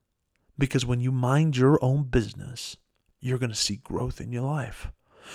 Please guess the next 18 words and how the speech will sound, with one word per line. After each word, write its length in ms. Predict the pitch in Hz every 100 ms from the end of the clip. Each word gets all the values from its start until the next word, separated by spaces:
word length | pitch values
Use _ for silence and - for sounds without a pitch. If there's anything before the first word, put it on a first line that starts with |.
| - -
When 140 | 127
you 100 | 117
live 200 | 120 139
a 40 | 151
quiet 460 | - 131 147 156
life 500 | 117 104 107 - - _ _ - -
and 140 | - 113
mind 320 | 110 123 127
your 140 | 131
own 140 | 135 131
business, 480 | 123 117 117 -
you 80 | 127
will 100 | 120
see 180 | - - -
growth 480 | 104 107 120 - _ _ _ -
in 320 | 117 107 110 -
your 240 | 101 104 _ _ -
life. 680 | - - - - - - -